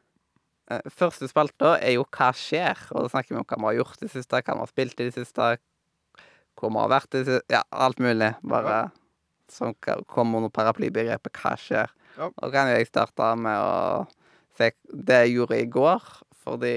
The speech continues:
Speaker 1: eh, da, jeg har jo en sånn her lang liste som jeg går og ser gjennom, eh, filmer som jeg har fått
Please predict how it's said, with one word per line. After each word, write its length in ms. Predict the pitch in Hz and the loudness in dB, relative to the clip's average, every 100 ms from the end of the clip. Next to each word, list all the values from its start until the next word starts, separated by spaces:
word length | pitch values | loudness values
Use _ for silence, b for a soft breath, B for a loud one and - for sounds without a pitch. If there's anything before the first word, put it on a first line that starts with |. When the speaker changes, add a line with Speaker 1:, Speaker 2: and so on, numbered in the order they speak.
| 117 | -2
Speaker 1:
eh, 360 | 117 117 113 113 - _ _ b b b b - | 0 0 0 -4 -10 _ _ b b b b -12
da, 600 | 123 135 139 143 135 123 - - - 50 - - | 0 4 6 6 6 2 -4 -16 -20 -20 -20 -2
jeg 280 | 120 123 131 | 2 2 0
har 180 | - 127 | 2 4
jo 80 | 123 | 4
en 140 | 127 | 2
sånn 220 | 127 123 120 | 0 -2 0
her 80 | |
lang 300 | 123 117 113 113 | 0 2 0 0
liste 420 | 120 120 - 123 135 | 0 0 -2 0 0
som 120 | 127 | 0
jeg 100 | 120 | -2
går 300 | 120 117 - | 2 0 0
og 240 | 113 117 | -2 -4
ser 360 | - - 120 113 | -4 -2 2 2
gjennom, 520 | 117 110 110 110 110 | 2 0 0 -2 -2
eh, 600 | 113 113 110 107 - - | 0 0 2 0 0 -2
filmer 520 | 117 - 117 113 104 113 | -4 -2 -2 -2 -4 -4
som 160 | - | -4
jeg 80 | 110 | -2
har 60 | 113 | 0
fått 200 | - | -4